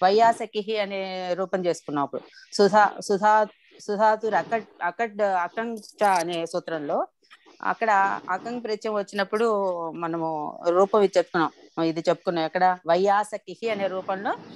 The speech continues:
ఆ, ఇక్కడ, ఆ, ఏ, ఏ తద్ది-,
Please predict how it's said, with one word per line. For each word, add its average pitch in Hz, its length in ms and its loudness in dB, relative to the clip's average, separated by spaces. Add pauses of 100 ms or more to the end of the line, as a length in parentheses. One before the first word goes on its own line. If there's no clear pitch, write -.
(220)
ఆ, 180 720 -4 (100)
ఇక్కడ, 214 220 2 (1300)
ఆ, 85 340 -8
ఏ, 202 540 4
ఏ 233 40 6
తద్ది-, 202 640 -2